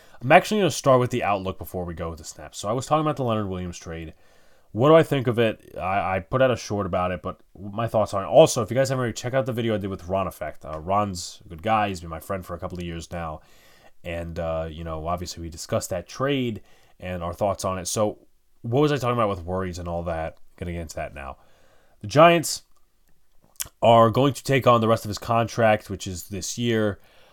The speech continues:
uh, nine point three million dollars. Seattle will only owe him about six hundred, seven hundred K. So the Giants did that. Now, a lot of Seahawks fans are really getting their, you know,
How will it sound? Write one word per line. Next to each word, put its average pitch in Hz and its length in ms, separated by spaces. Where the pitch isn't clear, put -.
uh, 90 240
nine 123 480
point 120 320
three 113 200
million 107 340
dollars. 127 480
Seattle 110 460
will 104 260
only 104 220
owe 95 260
him 95 60
about 90 220
six - 300
hundred, 95 300
seven 92 280
hundred 82 320
K. - 240
So - 160
the 107 80
Giants 127 360
did 95 180
that. 76 260
Now, 123 360
a 92 60
lot 123 200
of 120 220
Seahawks 131 520
fans 127 380
are 95 240
really 120 300
getting 110 340
their, 98 540
you 95 120
know, 87 380